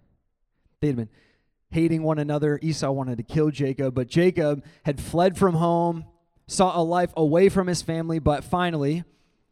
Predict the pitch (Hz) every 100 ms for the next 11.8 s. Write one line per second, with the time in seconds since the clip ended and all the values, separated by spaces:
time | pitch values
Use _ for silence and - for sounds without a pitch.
0 | _ _ - 180 208 180 180 165 - 151
1 | 147 139 139 139 135 _ - 139 139 -
2 | 139 127 - 147 160 143 120 120 104 _
3 | _ - 180 185 175 151 156 139 131 117
4 | 113 107 _ _ _ _ _ _ _ _
5 | _ _ _ _ _ _ - 147 160 -
6 | 185 185 - 165 151 139 - _ _ _
7 | - 139 160 139 131 - 156 151 143 156
8 | 123 139 147 139 - 143 - _ - 143
9 | 123 147 143 147 139 - - _ _ -
10 | 143 143 135 - 147 143 - 139 127 135
11 | 180 156 175 185 170 - 147 143